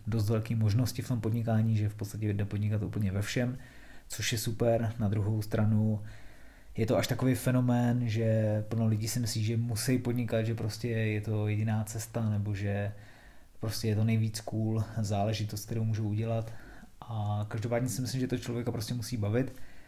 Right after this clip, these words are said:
Každý si samozřejmě tu definici toho podnikání udělá úplně jinou. Pro někoho je to užívání si každodenního procesu, prostě takový ty, eh, strasti, slasti, který prostě k tomu patří,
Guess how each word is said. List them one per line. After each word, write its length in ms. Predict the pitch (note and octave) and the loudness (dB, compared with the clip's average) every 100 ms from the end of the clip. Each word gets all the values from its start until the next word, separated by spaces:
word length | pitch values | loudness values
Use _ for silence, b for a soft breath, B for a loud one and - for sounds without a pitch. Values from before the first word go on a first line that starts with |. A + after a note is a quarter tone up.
| B B B B B B - - | B B B B B B -20 0
Každý 280 | C3 A#2+ C#3 | 2 6 6
si 260 | D3 C#3+ | 8 6
samozřejmě 400 | C3 C3 B2 C3+ | 6 2 2 2
tu 60 | C#3 | 2
definici 380 | C3 C3 C3 B2 | 2 2 2 2
toho 160 | B2+ | 2
podnikání 720 | A2+ B2 B2 B2 B2 B2 B2 | 2 0 2 0 0 0 0
udělá 260 | G2+ A#2+ A#2+ | 0 2 2
úplně 340 | F#2 B2 A#2+ | 2 0 2
jinou. 280 | A#2+ A#2+ A#2+ | 4 2 0
Pro 380 | A2 A#2+ A2+ A2 | 0 2 4 6
někoho 380 | A2+ A2 A2+ A2+ | 4 4 4 4
je 80 | A2+ | 2
to 480 | A#2 A2+ A2 A2 G#2 B A2 | 2 2 4 2 0 B -6
užívání 480 | A2 A#2 A#2 A2 A2 | -2 2 4 6 4
si 140 | A2 | 2
každodenního 600 | A2 G#2+ A2+ A2 A#2 G#2+ | 2 2 2 0 2 2
procesu, 440 | G#2 A#2 A#2+ A2 G#2+ | 2 0 0 -2 -2
prostě 280 | G#2+ - | -4 -4
takový 280 | G#2 G#2 G#2+ | -4 -2 -2
ty, 480 | G#2 G#2+ G#2 G#2 G#2 B A2 | 0 2 2 2 0 B -6
eh, 40 | G#2 G2 G2+ G2+ G2+ F#2+ G2+ G2+ | -4 -2 -2 -2 -4 -4 -6 -6
strasti, 520 | - A#2+ A2+ - B2+ | -2 0 0 0 -2
slasti, 560 | A2 A2+ A2 - A2+ A2 | 2 2 0 0 2 2
který 280 | G#2+ G#2+ G#2+ | 2 0 2
prostě 240 | G#2+ A2+ | 0 -2
k 60 | G#2+ | 0
tomu 140 | A2 | 0
patří, 680 | G2+ G2+ - A2+ G2+ G#2 | 0 -2 0 0 2 2